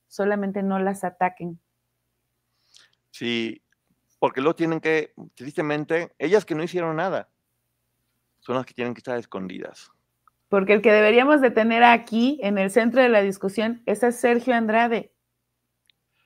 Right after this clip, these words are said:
Speaker 2: ¿Sabes qué, Maggie? Ahorita me, me cayó el veinte. Sería muy fácil esconderte de un solo agresor. ¿Cómo te escondes de millones de agresores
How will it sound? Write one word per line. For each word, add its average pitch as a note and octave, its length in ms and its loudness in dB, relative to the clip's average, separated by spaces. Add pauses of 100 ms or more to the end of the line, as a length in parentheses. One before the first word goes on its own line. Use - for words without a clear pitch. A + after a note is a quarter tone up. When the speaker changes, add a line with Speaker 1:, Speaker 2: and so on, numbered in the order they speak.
(300)
Speaker 2:
¿Sabes D#3 300 4
qué, D3 140 0
Maggie? D3 380 -4
Ahorita A#2 220 -2
me, B2+ 140 -8
me G#2 160 -6
cayó A2 360 -2
el A2+ 120 -4
veinte. G#2 440 -8
Sería A2 300 -4
muy D#3 160 -4
fácil C#3+ 380 0
esconderte A2+ 480 -8
de A2+ 60 -6
un A2 120 -10
solo A2 160 -2
agresor. F#2+ 440 -8 (840)
¿Cómo A#2+ 260 -6
te A2+ 100 -8
escondes A#2 540 -8
de G2 120 -8
millones G#2 680 -8
de F#2+ 140 -8
agresores F2 720 -12